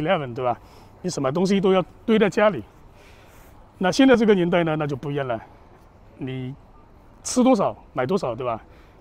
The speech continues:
然后需要的时候直接下楼买一下，那些超市啊、便利店啊帮你储存，就是这个意思。其实知识也是这样的，不一定要说学了所有的东西，然后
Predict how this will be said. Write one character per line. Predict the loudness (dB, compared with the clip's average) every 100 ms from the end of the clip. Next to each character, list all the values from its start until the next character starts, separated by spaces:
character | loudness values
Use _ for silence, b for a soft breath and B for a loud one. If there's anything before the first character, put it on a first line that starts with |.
| -6
然 | -2
后 | -2
需 | 2 4
要 | 6
的 | 4
时 | 4
候 | 2 0 -8
直 | -6 -2
接 | 2 2
下 | 4 2
楼 | 2
买 | -2 -4
一 | -6
下， | -6 -6 -6 -20 b b b b b -6
那 | -4
些 | -2
超 | 0 2 2
市 | 0
啊、 |
便 | 0 0
利 | 0
店 | -2
啊 | -2
帮 | 0 -2
你 |
储 | -4 -6
存， | -8 -2
就 | -2
是 | 0
这 | -2
个 | -2
意 | -4
思。 | -6 -2
其 | 2
实 | 2
知 | 2 0
识 | 2 -2
也 |
是 | -2 -2
这 | -2
样 |
的， | -2 -8 b b b b
不 | 2 4
一 |
定 | 6
要 | 4
说 | 4 4 4 2 -6 -18 -20 -16
学 | -12 -4 0
了 | 2 0
所 | 0 0
有 | 2
的 | 2
东 | 0
西， | -2 -6
然 | -4 -4
后 | -2 -2